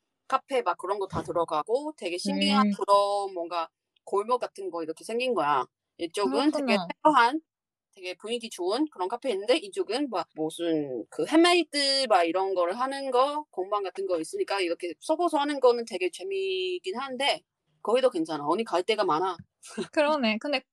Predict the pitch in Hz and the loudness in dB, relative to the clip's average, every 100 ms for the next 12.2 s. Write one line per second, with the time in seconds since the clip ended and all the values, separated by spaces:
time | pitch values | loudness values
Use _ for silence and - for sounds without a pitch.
0 | _ 330 - 294 330 339 302 302 247 196 | _ -10 0 4 6 4 2 0 0 0
1 | 208 262 - 240 262 247 233 208 196 180 | 2 2 4 0 4 6 8 8 6 0
2 | 175 - _ 196 214 262 185 151 - 294 | -4 -8 _ -2 -2 0 -4 -2 6 8
3 | 302 311 277 214 151 - 220 320 277 214 | 8 6 2 -2 -6 -6 -2 0 0 -4
4 | 165 160 214 269 277 269 359 381 _ - | -4 0 4 8 6 4 -4 -6 _ -4
5 | 269 320 320 202 190 - _ _ 320 349 | 2 2 2 0 -2 -4 _ _ -2 0
6 | 320 214 302 370 339 320 302 233 269 370 | 0 0 4 4 4 0 -2 -2 0 0
7 | 381 320 - 330 311 - - - _ 220 | 0 -4 -6 -10 -12 -10 -10 -10 _ 0
8 | 294 320 - 254 240 403 - 294 277 254 | 6 6 6 2 2 0 0 -10 -8 -6
9 | 233 220 294 381 - _ _ - 381 415 | -6 -4 0 0 -2 _ _ 0 0 0
10 | 403 415 320 226 277 294 - - 440 440 | -4 2 6 6 4 -2 -4 -20 -20 -20
11 | 427 392 370 330 254 226 240 - 494 508 | -20 -14 -12 -10 -12 -10 -12 -8 -6 -4
12 | 440 330 | 2 2